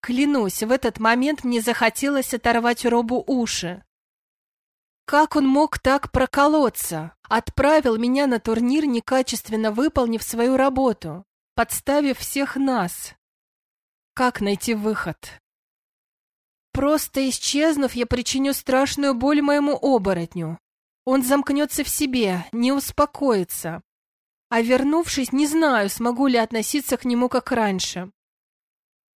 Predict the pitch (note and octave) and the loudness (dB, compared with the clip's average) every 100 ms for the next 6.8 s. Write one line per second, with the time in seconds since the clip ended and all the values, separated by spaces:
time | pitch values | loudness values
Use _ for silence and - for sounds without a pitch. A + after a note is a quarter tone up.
0 | _ _ _ - B3 B3 C#4 - C#4+ - | _ _ _ -4 -2 0 0 0 -2 2
1 | B3+ A3+ A3+ A3+ A#3 B3+ B3+ C4 C4+ C4 | 2 2 0 0 0 2 2 4 4 2
2 | C4+ C4 C4+ B3+ C#4+ C4+ G#3 - A3 - | 2 2 0 2 4 4 2 -2 -4 -2
3 | A#3+ A3 G3 F3 E3+ E3 A3 A3 - B3+ | 0 0 0 -2 -4 -6 -4 -2 0 -2
4 | A3 C4+ C#4 - B3+ B3 B3 - A#3 G#3+ | 0 0 -2 -4 -2 0 0 -2 -2 -4
5 | - B3 C#4 - B3+ - A3+ A3+ B3 A#3 | -4 -2 0 -2 -4 0 0 0 -4 -2
6 | B3+ - - B3+ G#3+ E3 - - | -4 -4 -2 0 0 -2 -8 -18